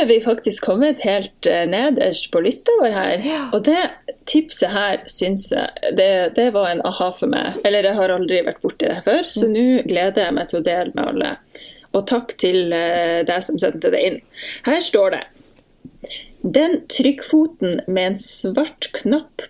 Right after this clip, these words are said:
Speaker 1: på siden har en innebygget hump jumper.» Og her er det utropstegn, utropstegn. Og det kjente jeg også da jeg leste det. Eh, altså det vil si at den låser trykkfoten i vannrett posisjon,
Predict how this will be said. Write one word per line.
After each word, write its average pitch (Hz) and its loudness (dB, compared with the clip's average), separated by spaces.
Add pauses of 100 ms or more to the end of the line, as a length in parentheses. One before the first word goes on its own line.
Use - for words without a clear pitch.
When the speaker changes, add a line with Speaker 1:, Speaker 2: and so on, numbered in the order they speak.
(100)
Speaker 1:
på 202 2
siden 220 0 (300)
har 277 2
en 180 -2 (300)
innebygget 269 6
hump 202 2
jumper.» - 0 (140)
Og 233 2
her 196 6
er 214 6
det 214 4
utropstegn, 277 4
utropstegn. 226 2
Og 208 0
det 226 6
kjente 233 2
jeg 311 4
også 202 4
da 185 2
jeg 170 2
leste - 0
det. - -2 (600)
Eh, 240 2 (200)
altså 240 0
det 262 6
vil 269 2
si 311 4
at - -2 (380)
den 247 4 (120)
låser 285 2
trykkfoten 262 2
i 196 2
vannrett 214 0
posisjon, 269 2